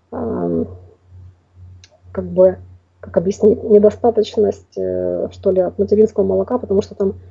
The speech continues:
своя витаминная группа есть, э, очень ценная, вот, которую ребенок не получает по каким-то причинам, там, да.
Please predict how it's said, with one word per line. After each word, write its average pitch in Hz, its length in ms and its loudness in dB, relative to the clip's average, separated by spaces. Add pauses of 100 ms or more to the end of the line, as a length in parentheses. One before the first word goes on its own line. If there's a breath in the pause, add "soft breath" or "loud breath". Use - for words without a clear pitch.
(160 soft breath)
своя 202 340 6
витаминная 190 520 4
группа 262 300 0
есть, 185 400 -2
э, 170 100 -12
очень 202 440 2
ценная, 180 520 -8 (500)
вот, 185 260 -10
которую 196 320 2
ребенок 196 320 4
не 190 80 2
получает 190 500 -2
по - 120 -12
каким-то 185 280 -6
причинам, 175 500 -4
там, 180 160 -8
да. 214 180 -2